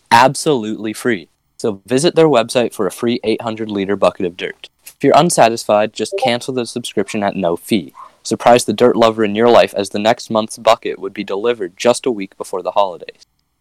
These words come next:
Again, I would like to thank the Ridiculously Large Bucket of Dirt subscription service for sponsoring this video.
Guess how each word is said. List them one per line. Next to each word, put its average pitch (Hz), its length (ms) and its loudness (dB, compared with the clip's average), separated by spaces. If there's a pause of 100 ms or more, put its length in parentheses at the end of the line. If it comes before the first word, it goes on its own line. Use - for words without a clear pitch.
Again, 117 340 2
I 87 120 -4
would 110 120 -4
like 131 180 2
to 143 100 0
thank 107 260 -4
the 110 100 -2
Ridiculously 113 560 -2
Large 104 300 0
Bucket 98 260 0
of 92 100 -10
Dirt 113 220 0
subscription 95 520 -10
service 82 420 -8 (300)
for 107 80 -2
sponsoring 117 500 0
this 110 140 -6
video. 90 400 -4